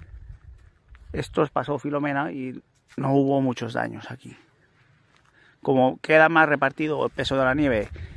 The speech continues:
entre todas las ramas, bueno, hemos terminado ya de dar la vuelta. Ahora paro, lo podo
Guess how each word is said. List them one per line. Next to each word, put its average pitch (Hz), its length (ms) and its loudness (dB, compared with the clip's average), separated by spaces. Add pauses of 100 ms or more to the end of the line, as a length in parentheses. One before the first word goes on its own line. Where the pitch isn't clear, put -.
(260)
entre 120 720 -4 (680)
todas 156 220 6
las 147 60 6
ramas, 160 520 6 (2250)
bueno, 135 460 -2
hemos 156 380 -2
terminado 143 460 -2
ya 180 340 -4 (600)
de 135 100 -8
dar 131 180 0
la 131 80 2
vuelta. 185 480 2 (480)
Ahora 147 440 6 (1040)
paro, 151 480 6
lo 143 100 -6
podo 190 460 2